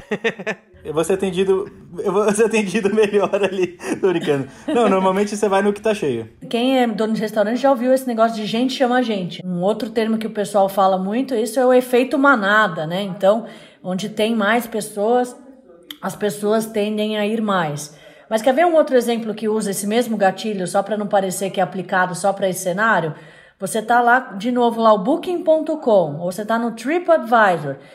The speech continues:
Speaker 3: e você tem dois hotéis que tem mais ou menos o mesmo preço, só que um tem uma média de reviews de cinco estrelas e o outro de duas estrelas. Qual que você vai escolher pra passar as férias com a tua família? Você nem pensa.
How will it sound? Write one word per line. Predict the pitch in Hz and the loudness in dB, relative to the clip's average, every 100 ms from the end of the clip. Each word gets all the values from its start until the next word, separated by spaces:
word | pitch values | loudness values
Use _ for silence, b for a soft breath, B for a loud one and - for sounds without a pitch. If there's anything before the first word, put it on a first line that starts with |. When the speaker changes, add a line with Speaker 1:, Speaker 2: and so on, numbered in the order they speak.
| B | B
Speaker 3:
e | 196 | -8
você | 208 220 247 | -4 -4 0
tem | 269 247 | 0 2
dois | 233 330 320 | 4 6 4
hotéis | 311 262 269 | 2 4 4
que | 285 | 2
tem | - 277 | 0 0
mais | 285 294 | 2 2
ou | 285 | 0
menos | 294 277 | 0 0
o | 277 | 0
mesmo | 285 320 339 | 0 0 -2
preço, | 302 240 185 180 | 2 2 2 -2
só | 226 | -2
que | 226 277 | -2 -2
um | 302 349 | -4 -2
tem | 311 285 | 0 0
uma | 277 262 247 233 | 0 0 0 0
média | 233 226 226 | 0 0 -2
de | 208 220 B B B 208 | -4 -4 B B B -4
reviews | 220 190 226 208 | -2 0 0 0
de | 196 | -4
cinco | - 311 339 | -4 -4 -2
estrelas | 330 - 254 311 302 | -4 2 4 4 2
e | 269 | 2
o | |
outro | 277 269 | 2 2
de | 233 | -6
duas | 214 302 294 | -2 0 0
estrelas. | 339 302 226 175 147 147 b b b b _ _ _ - | -2 -2 0 0 -2 -8 b b b b _ _ _ 2
Qual | 277 294 | 2 4
que | 302 | 2
você | 262 277 226 | 0 2 2
vai | 220 208 202 | 4 4 2
escolher | - 233 202 175 175 | -4 -2 0 2 0
pra | 170 | 0
passar | 175 175 190 | -2 -2 -4
as | 175 | -4
férias | 180 170 160 | -4 -4 -6
com | 165 | -8
a | |
tua | 170 156 | -8 -4
família? | 170 160 147 127 - - | -4 -4 -6 -10 -14 -8
Você | 233 | -2
nem | 247 320 | -2 2
pensa. | 320 262 214 175 160 139 | 6 6 4 -6 -8 -10